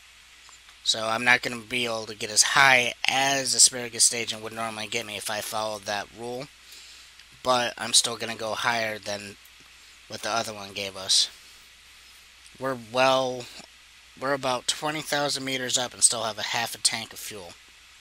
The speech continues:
That's how efficient asparagus is. Okay. Look at that.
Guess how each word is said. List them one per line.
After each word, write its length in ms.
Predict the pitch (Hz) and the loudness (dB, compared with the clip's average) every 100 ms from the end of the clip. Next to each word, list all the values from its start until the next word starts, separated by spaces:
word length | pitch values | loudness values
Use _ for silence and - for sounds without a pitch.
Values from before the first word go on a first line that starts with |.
| - - - - - - | -20 -20 -20 -20 -20 -4
That's 320 | 113 123 - | 0 4 4
how 360 | 143 123 113 104 - - - | 4 2 0 -6 -16 -20 -14
efficient 560 | 110 - 110 - 104 | -10 -4 0 0 -2
asparagus 680 | - - 104 101 92 65 - | -2 -2 -2 -10 -10 -4 -4
is. 320 | - - - - - - - - - - - - - - - - - - - - - - - - - - - - - - - - - - - - - - - - - - - - - - - - - - - - | -2 0 0 0 -10 -20 -20 -20 -20 -20 -20 -20 -20 -20 -20 -20 -20 -20 -20 -20 -20 -20 -20 -20 -20 -20 -20 -20 -20 -20 -20 -20 -20 -20 -20 -20 -20 -20 -20 -20 -20 -20 -20 -20 -20 -20 -20 -20 -20 -20 -20 -8
Okay. 240 | 147 170 - - - - - - - - - - - - - - - - - - - - - - - - | -6 -6 -8 -20 -20 -20 -20 -20 -20 -20 -20 -20 -20 -20 -20 -20 -20 -20 -20 -20 -20 -20 -20 -20 -18 -12
Look 100 | 127 | -8
at 60 | 120 | -4
that. 240 | 98 98 | -4 -6